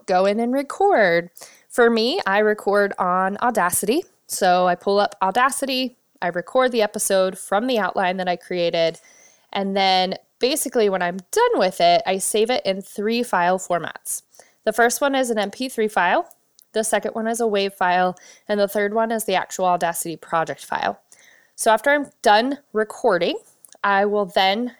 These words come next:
export these three file types. I will go in and create a Google Drive folder inside of my podcast folder,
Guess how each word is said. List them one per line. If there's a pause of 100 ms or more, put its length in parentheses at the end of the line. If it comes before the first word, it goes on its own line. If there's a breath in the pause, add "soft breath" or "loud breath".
export
these
three
file
types. (640 soft breath)
I
will
go
in
and
create
a
Google
Drive
folder (380)
inside
of
my
podcast
folder,